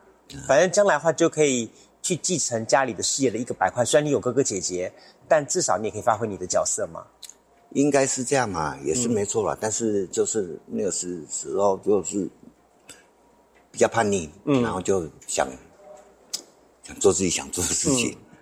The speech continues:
Speaker 1: 其实我也高中也没读毕业啊。
Speaker 2: 嗯。
Speaker 1: 然后就，应该我回，就偶尔回去，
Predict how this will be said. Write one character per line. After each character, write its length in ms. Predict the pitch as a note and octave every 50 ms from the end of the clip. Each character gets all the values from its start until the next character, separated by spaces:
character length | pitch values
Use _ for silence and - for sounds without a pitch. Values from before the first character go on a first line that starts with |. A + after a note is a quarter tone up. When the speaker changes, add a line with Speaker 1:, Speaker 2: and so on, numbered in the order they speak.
| - - _ _ _ _ _ _ _ _
Speaker 1:
其 140 | - - C3+
实 80 | C3 C3
我 120 | A#2+ F#2+
也 160 | E2+ E2 D2+ - - -
高 160 | - - G#2 G#2+
中 160 | A2 A2 G2+
也 80 | D2+
没 200 | C#2 D2 D2+ D2+
读 200 | D#2 - - D#2
毕 220 | D#2 - E2 E2+ F2
业 140 | D#2+ D2+ D#2
啊。 140 | D#2 C#2+ - -
Speaker 2:
嗯。 280 | - D3 C#3 B2+ A#2 - - D#2+
Speaker 1:
然 120 | D#2+ D#2+
后 120 | F2+ F#2+
就， 140 | F#2 - - - _ _ _ _ _ _ -
应 100 | - G#2+
该 140 | A2 A2 A2
我 180 | F#2 D2+ D2 - -
回， 240 | - D2+ D2+ D#2 C2 - - - _ _ -
就 360 | - G2+ F#2+ E2+ D#2 D2 - - - _ _ _ _ _ _ _
偶 260 | - F#2+ F2 F#2 G2+ G2+
尔 60 | G2+
回 200 | - G2+ G2+ G#2+
去， 280 | - - B2 A#2 G#2+